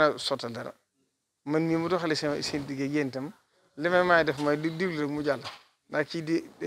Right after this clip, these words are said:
kii day dikk indi xalaat bi, kii indi xalaat bi, xalaat yi juyoo. Te ñun du ñuy ingénieur, xamuñu, am na ci loolu mënuñ ko xam, loo xam-xam am na ci loolu mënuñ ko xam. Kon nag yéen ñi ko seq, euh, jër te gaawtoo,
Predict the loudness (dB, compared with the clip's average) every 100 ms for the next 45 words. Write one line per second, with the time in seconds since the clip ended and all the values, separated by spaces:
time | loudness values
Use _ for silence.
0 | -4 -6 -8 -2 -2 -2 -4 -4 -4 -2
1 | 0 -2 -4 -10 -8 -8 -6 -6 -2 -2
2 | -2 -4 2 2 0 -4 -8 -8 _ _
3 | _ _ _ _ _ -4 -2 -2 -6 -12
4 | -10 -4 -2 -2 -2 0 -2 -2 -2 -2
5 | -4 -8 _ _ _ _ _ _ _ _
6 | _ _ -4 -2 2 2 2 -2 -4 -6
7 | -4 0 2 0 -4 -6 -6 -6 -4 -4
8 | -6 -8 -12 -16 _ _ _ _ _ _
9 | _ 0 2 4 6 4 2 0 0 -2
10 | -6 _ _ _ _ _ _ _ _ _
11 | _ -20 -16 -10 -8 -6 -6 -10 -12 -20
12 | _ -14 0 4 4 4 2 2 0 -10